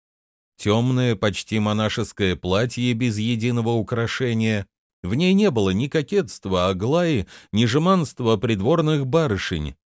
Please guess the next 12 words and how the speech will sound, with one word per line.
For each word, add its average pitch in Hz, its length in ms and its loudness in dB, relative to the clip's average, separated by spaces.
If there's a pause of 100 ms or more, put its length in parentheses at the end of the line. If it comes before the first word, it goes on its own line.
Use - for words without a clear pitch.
Была 120 540 0 (420)
порода 104 840 0 (380)
и 113 140 2
ум. 101 500 0 (640)
Он 101 160 0
светился 107 720 -2
в 95 60 0
её 101 200 0
серьёзных, 101 800 0
глубоких 95 680 -2
серых 98 460 0
глазах, 98 640 -2